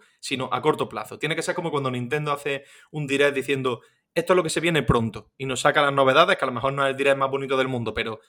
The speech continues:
es el más efectivo. El último fue el del Mario Football, el Xenoblade, el Splatoon, pues ese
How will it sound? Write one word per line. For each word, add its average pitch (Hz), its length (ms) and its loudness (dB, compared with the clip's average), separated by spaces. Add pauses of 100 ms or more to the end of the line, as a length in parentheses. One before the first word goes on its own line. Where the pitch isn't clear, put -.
(180)
es 131 220 2
el 120 180 -2
más 123 160 2
efectivo. 170 540 -2
El 120 120 0
último 131 360 -2
fue 123 280 -2 (220)
el 127 140 -6
del 120 160 -2
Mario 120 260 0
Football, 135 560 0
el 123 60 -6
Xenoblade, 127 1120 -2
el 117 100 -8
Splatoon, 135 720 -4
pues 104 200 -6 (260)
ese 196 500 0